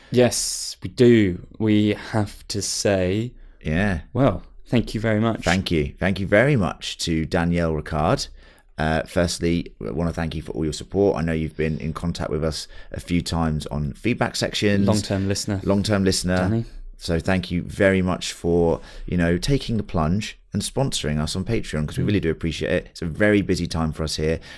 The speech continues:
Speaker 2: and any little bucks really do help us out. Also, thank you to Michael Corsi. Um, what do you wanna say about Michael, Gareth?
Speaker 1: I just wanna say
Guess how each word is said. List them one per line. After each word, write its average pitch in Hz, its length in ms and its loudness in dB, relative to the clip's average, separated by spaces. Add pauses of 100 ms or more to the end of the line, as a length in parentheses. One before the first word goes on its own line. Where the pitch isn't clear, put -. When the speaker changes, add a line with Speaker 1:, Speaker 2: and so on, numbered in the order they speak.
(120)
Speaker 2:
and 82 160 -2
any 101 380 0 (180)
little 80 220 0
bucks - 380 -4
really 85 360 0
do 71 220 -2
help 69 260 -6
us 71 120 -6
out. 90 220 0
Also, 123 320 2
thank 90 320 -2
you 104 180 2 (320)
to 101 380 4
Michael 117 440 0
Corsi. - 600 0 (320)
Um, 95 480 2 (480)
what 110 200 0
do 117 40 -2
you 120 40 2
wanna 120 80 2
say 127 120 2
about 110 180 2
Michael, 110 280 0
Gareth? 139 480 0
Speaker 1:
I 104 220 4
just 92 280 -6
wanna 95 160 0
say 87 460 0